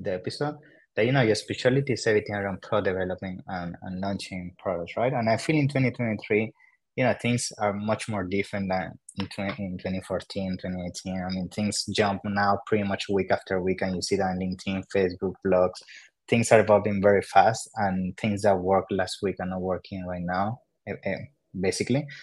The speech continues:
And based on that, I want to ask you, because I know you're doing this on a daily basis with your amazing community, M C Insiders,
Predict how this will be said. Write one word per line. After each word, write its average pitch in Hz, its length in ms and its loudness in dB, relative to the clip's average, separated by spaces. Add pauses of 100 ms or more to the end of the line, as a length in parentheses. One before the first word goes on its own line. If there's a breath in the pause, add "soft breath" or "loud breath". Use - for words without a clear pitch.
(460 loud breath)
And 113 260 4
based 135 240 8
on 127 180 8
that, 151 200 12
I 120 40 10
want 120 260 6 (100)
to 123 340 6
ask 139 280 6
you, 101 120 2
because 92 380 -2
I 104 40 0
know 113 160 2
you're 107 200 4
doing 104 320 -2
this 107 200 0
on 101 80 -4
a 95 100 -2
daily 98 220 2
basis 95 340 -4
with 95 160 0
your 92 140 -2
amazing 101 460 -4
community, 101 560 -4
M 90 180 -6
C - 160 -12
Insiders, 110 640 -4